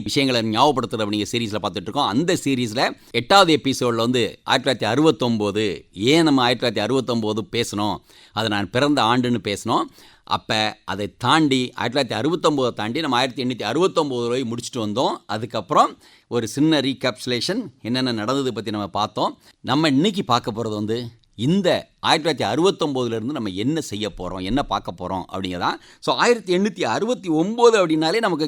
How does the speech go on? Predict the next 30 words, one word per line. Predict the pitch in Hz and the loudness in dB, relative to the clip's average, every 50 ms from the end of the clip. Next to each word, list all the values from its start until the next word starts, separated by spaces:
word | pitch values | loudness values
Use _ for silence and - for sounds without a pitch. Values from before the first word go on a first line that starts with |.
| 127 117 | 0 2
காந்தி | 117 120 120 113 104 | 2 2 2 0 -4
ஞாபகம் | 90 78 76 | -6 -6 -10
வந்துருச்சு, | 71 69 69 - - - _ _ _ _ _ _ | -12 -16 -16 -18 -18 -20 _ _ _ _ _ _
காந்தியோட | - 117 123 120 113 110 139 196 - - _ _ _ _ _ | -2 0 0 0 0 0 0 -2 -4 -8 _ _ _ _ _
பிறந்த | - 147 147 151 147 131 110 101 | 4 6 6 6 4 4 2 0
ஆண்டு. | 90 80 - _ _ _ _ _ _ _ _ _ _ _ _ | -2 -6 -10 _ _ _ _ _ _ _ _ _ _ _ _
சரியா? | - - 120 147 156 127 - _ _ _ - | -6 -2 -2 0 -2 -2 -4 _ _ _ -12
அக்டோபர் | 127 123 - 139 113 101 | -2 2 2 2 2 0
ரெண்டு. | 87 80 - _ _ _ _ _ _ - - - - - | -4 -6 -10 _ _ _ _ _ _ -20 -20 -12 -2 0
சரி, | 160 147 123 123 151 196 208 156 - - - - _ _ _ _ | 2 2 4 2 2 2 0 -2 -2 -4 -10 -20 _ _ _ _
அப்படியே | 170 175 233 208 156 165 | 4 4 4 0 4 4
பேக்கில் | 175 185 196 - 156 110 78 | 4 4 4 2 0 -2 -2
போறோம். | 80 - - - _ _ _ _ _ _ 139 | -6 -14 -16 -20 _ _ _ _ _ _ 4
பேக்கில் | 180 220 208 214 202 185 | 4 6 6 6 4 4
போறது | 190 175 170 180 180 190 - - _ _ - _ _ - | 4 4 4 4 2 2 -2 -10 _ _ -20 _ _ 6
ஆயிரத்தி | 120 165 208 220 202 202 202 165 156 151 | 8 10 10 10 8 8 6 6 6 8
எண்ணூத்தி | 175 196 165 - 156 135 | 8 6 6 6 6 6
ஐம்பத்தொம்போது. | 127 131 131 - 127 110 98 90 82 80 - - _ _ _ _ _ _ | 6 4 4 2 0 -2 -2 -4 -6 -10 -12 -16 _ _ _ _ _ _
ஆயிரத்தி | - 92 127 160 185 202 202 - - 165 135 131 | 2 6 6 8 8 8 6 4 4 4 4 6
எண்ணூத்தி | 160 208 208 - 175 151 | 6 4 4 4 6 6
ஐம்பத்தொம்போதுல | 147 147 147 143 113 - 127 120 113 110 107 104 110 127 147 165 180 - - _ _ _ _ - 101 117 | 8 6 6 4 4 2 0 2 2 0 0 2 2 2 2 2 0 -4 -8 _ _ _ _ -4 0 2
இன்னொரு | 143 170 180 175 156 147 104 - - | 4 6 6 6 6 4 2 2 2
பெரிய | 151 160 202 226 214 202 170 | 2 4 6 4 4 4 4
விஷயம் | - - 147 139 127 | 4 4 2 2 4
நடக்குது. | 117 117 92 98 92 85 76 82 | 0 -2 -4 -4 -8 -10 -8 -2
என்ன | 101 117 147 160 151 | 0 2 2 2 2
நடக்குதுன்னா, | 123 110 104 113 113 110 113 120 - - _ - - - - _ - _ - - | -2 -4 -4 -4 -2 0 -2 -2 -4 -8 _ -20 -20 -20 -20 _ -20 _ -10 -4
theory | 113 120 127 135 131 135 131 | 2 4 4 6 6 4 4
of | 123 - 104 | 4 2 0
evolution. | 104 107 107 110 104 - - 85 | 0 0 0 0 -2 -2 -4 -6